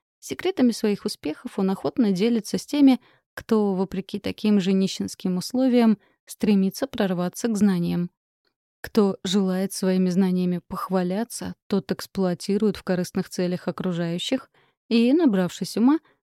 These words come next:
может добиться больших успехов, стать известным и ценным специалистом, но ему будет очень трудно найти любящего человека — если вообще найдет. Помогать ближним он не умеет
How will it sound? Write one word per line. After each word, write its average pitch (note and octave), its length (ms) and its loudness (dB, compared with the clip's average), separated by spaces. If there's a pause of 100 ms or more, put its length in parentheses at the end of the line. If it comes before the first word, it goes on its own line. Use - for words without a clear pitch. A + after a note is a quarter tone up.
(120)
может G3 320 2
добиться F3 400 -4
больших G#3 400 -2
успехов, - 640 -6 (100)
стать - 360 -4
известным F#3+ 680 2
и F3+ 60 -2
ценным F#3+ 340 2
специалистом, F#3+ 880 -2
но F#3 120 2
ему F#3 260 0
будет F3+ 360 -4
очень F#3+ 320 -6
трудно F3+ 380 -2
найти F3+ 280 -2
любящего F#3 440 -4
человека — F#3 560 -2 (400)
если G3+ 340 2
вообще F#3+ 480 -2
найдет. F3+ 480 -2 (720)
Помогать B3 500 4
ближним A3 540 6
он B3 160 8
не G3+ 80 4
умеет F#3+ 560 2